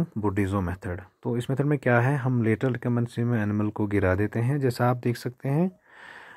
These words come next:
हमारे असिस्टेंट एनिमल को गिरा रहे हैं lateral recumbency में। अब इस-, इसे हम प्रॉपरली, सिक्योरली बंद करेंगे और इसकी जो टेस्टिकल्स की spermatic कार्ड है,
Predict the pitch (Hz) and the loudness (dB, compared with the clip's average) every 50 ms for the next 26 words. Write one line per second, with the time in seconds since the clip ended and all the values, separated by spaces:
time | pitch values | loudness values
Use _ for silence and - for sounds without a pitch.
0 | - - _ - 107 110 110 113 107 - - 113 - 127 120 117 107 104 107 107 | -20 -20 _ -2 0 2 2 2 0 0 -4 -4 -2 0 0 2 2 0 0 0
1 | 104 101 - 107 104 104 95 92 92 95 95 95 98 104 104 113 113 113 110 110 | -2 -2 -2 -2 -2 -2 0 0 2 2 2 2 0 -2 -2 -2 0 0 0 0
2 | 110 104 - 120 113 120 - 120 120 120 120 - - 131 135 139 139 135 117 104 | 0 0 -2 -4 -4 -2 -2 0 0 0 0 -2 -2 -2 0 0 0 2 0 0
3 | 107 107 101 - - - - 117 107 110 110 107 107 110 - - - - - - | 0 -2 -4 -4 -6 -8 -6 -4 -2 -2 0 0 -2 -2 -6 -12 -20 -20 -20 -20
4 | - - _ - - 104 107 110 - 135 135 127 131 120 113 107 107 107 - - | -20 -20 _ -6 -2 0 0 0 2 0 -2 0 0 2 2 2 2 0 -2 -6
5 | - 104 101 - - 120 113 113 113 98 101 101 101 123 123 - - 104 107 107 | -8 -8 -8 -6 -8 -6 -4 -2 -2 -2 -2 -2 -2 -2 -2 -4 -4 -4 -2 0
6 | 107 107 120 135 151 - _ - 127 135 135 - _ - - - - _ - 131 | 0 0 0 0 0 -2 _ -2 0 0 0 0 _ -16 -16 -16 -14 _ -6 -6
7 | 123 120 131 139 156 170 - - - - - - - _ - 110 101 - - 123 | -2 2 2 2 2 2 -2 -12 -20 -20 -20 -20 -20 _ -8 -8 -6 -4 -2 0
8 | 127 131 123 123 - 143 - - - 123 120 117 113 110 127 123 - - - 98 | 2 2 0 0 -6 -6 -8 -6 -4 -2 0 0 2 2 0 -2 -4 -2 0 2
9 | 98 101 101 98 104 107 117 143 170 - | 4 4 4 2 0 -2 -2 -2 -4 -6